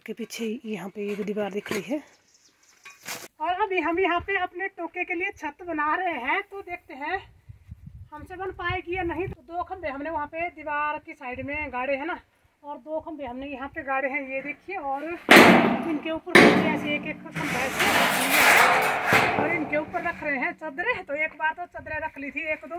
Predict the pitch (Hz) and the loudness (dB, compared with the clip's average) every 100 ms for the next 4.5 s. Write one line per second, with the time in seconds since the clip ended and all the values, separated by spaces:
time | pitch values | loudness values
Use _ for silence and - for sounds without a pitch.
0 | 370 330 311 294 339 294 302 330 240 226 | -10 -10 -10 -10 -14 -10 -6 -6 -6 -8
1 | 269 285 330 339 339 339 392 381 - 381 | -6 -6 -6 -8 -8 -8 -6 -8 -4 -4
2 | - - - - - - - 359 415 - | -4 -8 -8 2 6 8 6 2 0 -4
3 | - - 320 370 427 392 403 392 381 349 | -8 -6 0 2 4 4 4 0 -2 0
4 | 370 320 392 403 415 | 0 0 -4 -8 -8